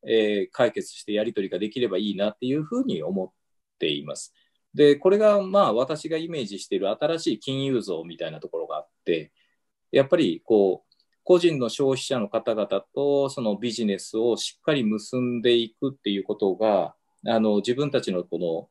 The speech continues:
の、あの、ソーシャルな、あの、ネットワークの中で、えー、ソリューションを提供できるようになってくるっていうことが、えー、総合的にですね、できるっていうことが僕は大事だと思っているので、あの、だ-、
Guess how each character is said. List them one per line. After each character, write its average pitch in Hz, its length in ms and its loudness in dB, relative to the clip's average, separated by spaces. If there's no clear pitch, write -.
の、 104 80 0
あ 101 40 4
の、 90 440 -2
ソ - 220 6
ー 143 40 4
シ 139 100 2
ャ 110 80 6
ル 98 200 0
な、 87 320 -10
あ 104 140 -4
の、 98 180 -2
ネ 110 120 2
ッ 110 60 -8
ト 131 100 2
ワ 127 80 4
ー - 40 -12
ク 135 60 -10
の 135 100 0
中 147 260 0
で、 85 380 -4
え 101 160 -2
ー、 92 40 -4
ソ 131 160 0
リ 123 100 2
ュ - 20 4
ー 117 40 2
シ - 100 -4
ョ 127 60 2
ン 123 40 0
を 120 80 -4
提 135 180 4
供 127 160 2
で 123 120 0
き 156 80 -6
る 151 80 0
よ 135 60 4
う - 20 0
に 104 60 2
な 110 100 2
っ 107 60 -12
て 107 100 -6
く 107 80 -4
る 104 120 0
っ - 40 -20
て 110 80 -4
い 104 60 0
う 101 80 -8
こ 123 100 -2
と 160 120 -2
が、 104 400 4
え 110 120 0
ー、 101 60 -2
総 127 220 4
合 117 140 4
的 104 140 -6
に 95 100 -4
で 76 100 -6
す - 160 -12
ね、 147 140 2
で 131 120 2
き 139 100 0
る 123 60 4
っ - 40 2
て - 100 -6
い 117 60 2
う 113 40 0
こ 131 100 0
と 151 100 2
が 127 180 4
僕 107 220 2
は 107 80 6
大 104 180 2
事 107 80 -8
だ 101 120 2
と 82 100 -10
思 82 140 -14
っ - 100 -20
て - 80 -4
い - 20 -2
る 80 100 -16
の 85 200 -14
で、 120 320 2
あ 110 140 0
の、 98 460 2
だ-、 120 220 2